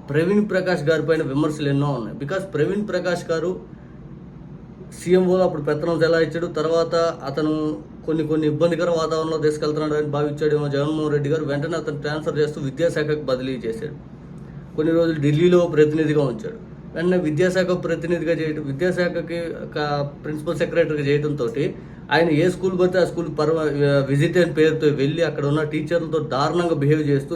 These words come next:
టీచర్లను కూడా జగన్మోహన్ రెడ్డి గారు దూరం చేసే ప్రక్రియ ప్రవీణ్ ప్రకాష్ గారి ద్వారానే జరిగిందని చెప్పి ఇప్పటికీ రాష్ట్రంలో ఉన్న టీచర్లు ఎవరిని అడిగినా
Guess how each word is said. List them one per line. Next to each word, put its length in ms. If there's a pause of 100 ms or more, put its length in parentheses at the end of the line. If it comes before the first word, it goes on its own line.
టీచర్లను 720
కూడా 180
జగన్మోహన్ 380
రెడ్డి 160
గారు 120 (120)
దూరం 260
చేసే 240 (500)
ప్రక్రియ 380 (580)
ప్రవీణ్ 400
ప్రకాష్ 400
గారి 240
ద్వారానే 340 (100)
జరిగిందని 480
చెప్పి 240
ఇప్పటికీ 440
రాష్ట్రంలో 480
ఉన్న 120 (100)
టీచర్లు 360 (120)
ఎవరిని 280
అడిగినా 220